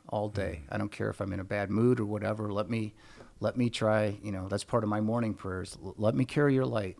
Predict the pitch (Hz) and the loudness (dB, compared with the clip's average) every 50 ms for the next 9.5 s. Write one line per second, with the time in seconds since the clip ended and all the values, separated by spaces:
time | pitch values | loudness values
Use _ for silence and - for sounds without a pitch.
0 | - - - 104 120 120 - - 117 117 117 113 104 101 104 107 101 101 95 92 | -14 -8 -6 -4 -4 -4 -2 -2 -2 0 0 0 -2 -2 -2 -2 -2 -2 -2 -2
1 | 87 85 85 82 104 107 107 92 90 95 98 101 113 - - - - - - - | -4 -4 -4 -4 -2 -2 -2 -2 -2 -2 -2 -4 -6 -8 -12 -20 -20 -20 -20 -20
2 | _ _ - 107 98 92 95 - 92 104 95 - - - 107 117 117 92 95 90 | _ _ -8 -6 -4 -4 -4 -4 -6 -6 -6 -6 -2 0 2 2 2 2 0 -4
3 | 92 92 - 95 101 104 104 104 117 120 110 101 101 92 - - - - - - | -4 -4 -4 -2 -2 0 0 2 2 2 2 0 -2 -2 -8 -18 -20 -20 -16 -10
4 | - 110 117 120 110 101 95 - - 170 165 120 87 87 98 - _ _ - - | -4 -2 0 0 0 0 -2 -2 0 2 4 4 4 2 0 -4 _ _ -20 -20
5 | - _ - - 131 131 - 139 - - - 165 165 143 123 120 - - - 135 | -20 _ -12 -8 -8 -6 -4 -6 -6 -4 -2 0 0 2 0 0 -2 -2 -2 0
6 | 143 147 120 95 92 95 92 98 - - _ _ _ _ _ _ _ - - 101 | 0 0 -2 -2 -4 -6 -6 -8 -8 -12 _ _ _ _ _ _ _ -4 0 0
7 | 104 110 - 123 113 104 107 - 104 92 101 110 117 113 - - - - - 107 | 0 0 0 -2 -4 -4 -4 -4 -2 -2 0 0 -2 -2 -4 -6 -8 -6 -2 0
8 | 95 101 101 - - 110 101 - 107 101 110 107 98 107 104 101 101 101 101 98 | 0 0 0 0 -2 -2 -2 -2 -4 -2 -2 -2 -2 0 -2 -2 -2 -2 -4 -4
9 | 98 98 104 101 - - 117 117 113 117 | -4 -4 -4 -4 -4 -4 -4 -4 -4 -6